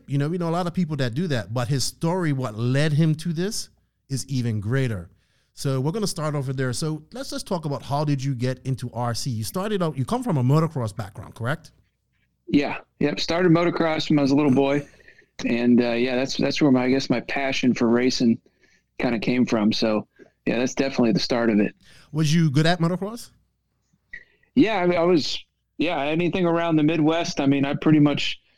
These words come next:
Speaker 2: won a lot of big races, and, uh, I quit when I was twelve, so I, I was just getting on a, uh, eighty, and, um, yeah, I mean, there wasn't, my dad was out every weekend racing, and I like to say I won my fair share and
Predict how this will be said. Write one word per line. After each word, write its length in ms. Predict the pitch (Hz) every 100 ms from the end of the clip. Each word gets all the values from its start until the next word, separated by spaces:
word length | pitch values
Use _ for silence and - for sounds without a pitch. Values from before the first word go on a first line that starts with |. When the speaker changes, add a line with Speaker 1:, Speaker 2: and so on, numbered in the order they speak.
| _ _ _ -
Speaker 2:
won 280 | 120 135 151
a 60 | 135
lot 200 | 135 143
of 80 |
big 160 | 135 139
races, 520 | 131 139 - 156 139
and, 360 | 127 123 120 117
uh, 280 | 120 117 120
I 80 | 139
quit 260 | - 190
when 120 | 180
I 60 | 170
was 140 | 151
twelve, 380 | - 160 156 175
so 160 | - 143
I, 80 | 135
I 140 | 139
was 160 | 139 127
just 280 | 170 151
getting 240 | - - 143
on 220 | 143 143
a, 320 | 135 131 127
uh, 180 | 120 117 - _ - - -
eighty, 400 | 147 147 160 180
and, 500 | - 127 127 123 117
um, 560 | 123 117 117 113 117 - -
yeah, 200 | 131 160
I 80 | 131
mean, 160 | 120 127
there 120 | 139
wasn't, 420 | 143 131 131 - - - -
my 100 | 131
dad 200 | 143 139
was 180 | 135 127
out 180 | 135 131
every 200 | 135 131
weekend 360 | 139 143 127
racing, 400 | 123 135 - 156
and 200 | 127 127 - _ _ _ -
I 60 |
like 160 | 113 95
to 80 | -
say 180 | 165 147
I 40 |
won 220 | 135 147
my 140 | 139 135
fair 240 | 147 139
share 400 | 131 135 135 175
and 260 | 127 123